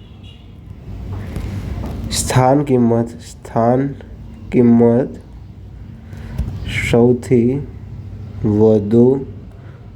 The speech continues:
છે? તો બેટા જુઓ, હવે તમને શું પ્રશ્ન પૂછ્યું છે? સંખ્યા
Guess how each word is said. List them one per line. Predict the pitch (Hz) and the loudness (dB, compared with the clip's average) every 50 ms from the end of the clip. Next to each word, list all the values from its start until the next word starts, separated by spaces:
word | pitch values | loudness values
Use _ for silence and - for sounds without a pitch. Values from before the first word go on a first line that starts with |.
| - - - | -18 -18 -14
છે? | - - - 196 - - - - - - - - - - - - | -8 -4 -4 -4 -4 -4 -8 -8 -8 -8 -8 -8 -8 -2 0 2
તો | 190 | 4
બેટા | 190 196 185 180 | 4 4 4 2
જુઓ, | 165 160 135 104 - - - - - - - - - | 2 2 0 0 -2 -4 -10 -16 -20 -20 -10 -2 0
હવે | 139 170 | 2 2
તમને | 180 180 185 202 | 2 2 2 2
શું | 196 - - 135 | 0 0 0 2
પ્રશ્ન | 165 156 160 175 160 | 0 2 2 2 0
પૂછ્યું | 147 147 - - 156 160 156 | 0 -2 -2 -2 -2 -2 -2
છે? | - - | -4 -2
સંખ્યા | - 151 135 135 139 139 185 160 131 123 131 | 2 4 4 4 4 4 4 4 4 4 2